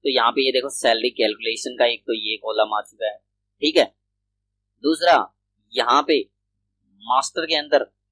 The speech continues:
salary component और employee group और employee ये चीज भी ऐड हो चुकी है।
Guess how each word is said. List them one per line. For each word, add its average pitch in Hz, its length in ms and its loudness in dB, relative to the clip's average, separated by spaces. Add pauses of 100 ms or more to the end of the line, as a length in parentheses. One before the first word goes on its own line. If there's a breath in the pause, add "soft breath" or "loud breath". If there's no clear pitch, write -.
(580)
salary 131 500 0
component 113 680 -6
और 110 260 -2
employee 110 500 -2
group 123 360 -4
और 113 180 -2
employee 101 400 -6 (140)
ये 113 200 -4
चीज 110 340 -12
भी 117 320 -4
ऐड 107 160 0
हो 95 220 -4
चुकी - 280 -20
है। - 100 -20